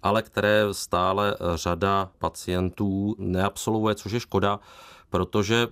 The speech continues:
pro nás jako onkology je nejlepší nádorový onemocnění, který nevznikne. To znamená to, který se odhalí v nějakém stádiu, kdy je to možný vyřešit buď to, eh, lokálně, anebo pouze chirurgickým výkonem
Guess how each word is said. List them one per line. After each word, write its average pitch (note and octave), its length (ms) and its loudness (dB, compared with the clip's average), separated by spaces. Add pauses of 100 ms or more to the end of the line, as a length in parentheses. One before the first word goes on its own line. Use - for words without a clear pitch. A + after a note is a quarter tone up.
(140)
pro G2+ 180 2
nás G#2 240 0
jako A2 220 -6
onkology G#2+ 560 0
je A2 200 2
nejlepší G2+ 400 0
nádorový G#2 460 0
onemocnění, G#2 500 0
který A#2 200 0
nevznikne. F#2 680 -2 (100)
To D#2 140 -10
znamená F2+ 680 0
to, F#2 120 -2
který G2 300 -6
se - 140 -8
odhalí G2 500 -2
v F#2 60 -6
nějakém G#2 720 -4
stádiu, G2 520 0
kdy G2 300 0 (460)
je F#2 80 0
to G#2+ 140 2
možný G#2 320 2
vyřešit F#2+ 440 0
buď F2+ 280 -4
to, G2+ 260 2 (160)
eh, - 20 -2
lokálně, G#2+ 840 0
anebo F#2+ 540 0
pouze F#2 320 -2
chirurgickým G2+ 600 -2
výkonem G2+ 500 -2